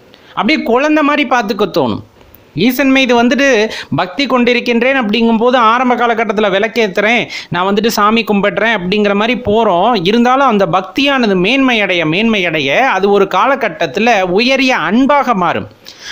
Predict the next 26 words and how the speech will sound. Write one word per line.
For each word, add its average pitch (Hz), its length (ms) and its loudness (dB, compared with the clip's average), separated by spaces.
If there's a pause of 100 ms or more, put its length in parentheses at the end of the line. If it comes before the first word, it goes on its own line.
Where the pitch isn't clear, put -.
(100)
அப்ப - 220 -4
நம்ம 220 220 0
விளக்கேத்துறத 247 720 0 (100)
பத்தியோ 175 380 0
சாமி 247 360 2
கும்பிடுறத 240 420 2
பத்தியோ 180 400 0
நினைக்கவே 196 540 0
மாட்டோம். 151 480 -4 (580)
அது 240 200 -4
அந்த 208 200 0
இடத்துல 262 240 0 (140)
பாசமா 269 500 2
மாறுது, 185 560 0 (240)
அன்பா 277 400 2
மாறுது. 190 300 0
அந்த 247 340 0
அன்புக்கு 277 380 0
உங்களால 247 600 2
எல்லை 247 320 0
சொல்ல 190 240 0
முடியுமா, 165 460 2
வரையறை 208 440 0
சொல்ல 185 260 0
முடியுமா 185 400 0
அப்படின்னா, 190 360 0